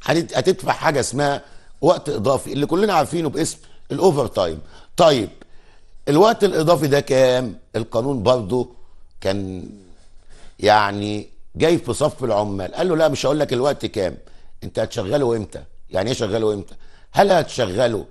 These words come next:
ليلا ولا نهارا؟ يعني إيه؟ آه، أصل هتفرق. لو شغلته بالنهار وقت إضافي هتدفع خمسة وتلاتين في المية من أجر العامل.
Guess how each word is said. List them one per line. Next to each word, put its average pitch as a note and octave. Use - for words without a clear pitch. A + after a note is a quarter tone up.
ليلا D3
ولا C#3+
نهارا؟ G2
يعني G#2
إيه؟ A2
آه، D#3
أصل A#2+
هتفرق. A2
لو D3
شغلته F3
بالنهار C3
وقت C3+
إضافي F3
هتدفع B2
خمسة D#3
وتلاتين B2
في C#3
المية D#3+
من B2
أجر C#3
العامل. G#2